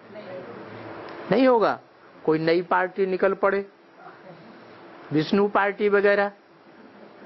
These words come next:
तो उसका मुखिया गुरु नहीं हो सकता है? हो सकता है या नहीं हो सकता? अरे, जितने भी विष्णु पार्टियां वगैरह निकले हैं,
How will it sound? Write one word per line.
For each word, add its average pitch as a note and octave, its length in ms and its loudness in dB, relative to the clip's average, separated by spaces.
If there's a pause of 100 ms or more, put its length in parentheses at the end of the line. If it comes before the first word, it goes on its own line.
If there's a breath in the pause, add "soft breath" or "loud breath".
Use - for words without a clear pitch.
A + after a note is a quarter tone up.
(1040)
तो F3+ 120 6
उसका F3+ 340 0
मुखिया A3+ 440 0
गुरु A3 280 2
नहीं D#4+ 180 4
हो F4+ 120 6
सकता D#3 380 0 (2000)
है? F#3 340 2 (1800)
हो C#3 120 4
सकता - 340 0
है A3 240 4
या C4+ 140 4
नहीं C4+ 200 4
हो A#3+ 120 6
सकता? G3+ 420 -2 (2000)
अरे, D3+ 240 0
जितने F#3 460 2
भी A3 140 4
विष्णु G3+ 400 2
पार्टियां G#3+ 540 0
वगैरह G#3 400 4
निकले A3+ 480 4
हैं, F3 600 0